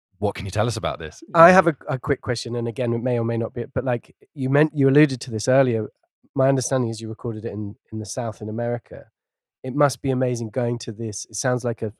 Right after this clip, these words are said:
Speaker 2: slightly more, um, vintage recording experience, or sort of, um, how was it going into a space like that and working in that environment, and what were the challenges and,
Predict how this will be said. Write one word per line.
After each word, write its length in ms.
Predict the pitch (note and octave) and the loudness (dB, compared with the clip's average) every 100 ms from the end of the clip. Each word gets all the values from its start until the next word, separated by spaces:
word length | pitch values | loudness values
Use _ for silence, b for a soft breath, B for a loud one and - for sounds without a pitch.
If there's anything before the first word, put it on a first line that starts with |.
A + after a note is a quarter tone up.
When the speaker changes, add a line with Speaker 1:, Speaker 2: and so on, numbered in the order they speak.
| - | -12
Speaker 2:
slightly 420 | - B2+ G2 A2 | -4 -4 -4 -6
more, 400 | A2 A2+ A2 G#2+ _ _ _ _ _ _ _ _ _ | -4 -4 -4 -8 _ _ _ _ _ _ _ _ _
um, 420 | A2+ G#2+ G2+ G2 G2+ _ _ _ _ - _ _ _ _ _ _ _ _ _ _ | -12 -10 -10 -12 -18 _ _ _ _ -20 _ _ _ _ _ _ _ _ _ _
vintage 540 | A#2 D#3 D#3+ D3+ B2+ | 0 2 2 -2 -6
recording 480 | B2 - C#3 C3 A#2 | -6 2 4 4 0
experience, 460 | G#2 - G#2+ G#2+ - | -4 -8 -6 -6 -8
or 100 | G#2 | -10
sort 180 | - | -8
of, 140 | G#2 G2 _ _ _ _ | -10 -12 _ _ _ _
um, 260 | A#2 G#2+ G#2+ - | -8 -6 -8 -8
how 240 | - C#3+ | 4 4
was 180 | C#3+ C#3 | 4 0
it 140 | B2 | -2
going 240 | - B2+ A#2+ | -2 -2 0
into 240 | C3 - | -2 -4
a 40 | A2+ | -8
space 340 | - A#2 G#2+ | -6 -6 -6
like 120 | G#2+ | -8
that 220 | A2+ G#2+ G2+ | -6 -8 -8
and 120 | G2+ | -8
working 600 | G#2+ A2 - A2+ G2+ F#2+ _ _ _ _ _ | -6 -6 -8 -10 -10 -12 _ _ _ _ _
in 180 | D3 C3+ | -2 0
that 180 | B2+ B2 | -2 -4
environment, 540 | C3 B2 B2 A#2+ A2+ A2+ | -4 0 0 0 -4 -8
and 120 | A#2+ | -8
what 120 | A2+ | -8
were 80 | A#2+ | -8
the 100 | A#2 | -12
challenges 520 | - B2 A#2+ A2 A2 | -4 -4 -4 -8 -8
and, 140 | A2+ | -10